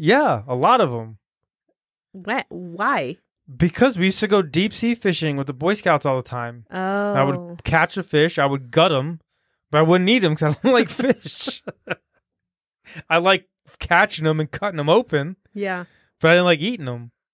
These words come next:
Speaker 2: Hmm.
Speaker 1: <laughs> I gutted a shark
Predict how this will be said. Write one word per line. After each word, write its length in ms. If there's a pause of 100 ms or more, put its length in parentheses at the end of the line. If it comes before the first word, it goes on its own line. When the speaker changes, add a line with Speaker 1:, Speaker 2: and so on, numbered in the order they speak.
(120)
Speaker 2:
Hmm. 160 (2500)
Speaker 1:
<laughs> 120 (680)
I 100
gutted 340
a 60
shark 500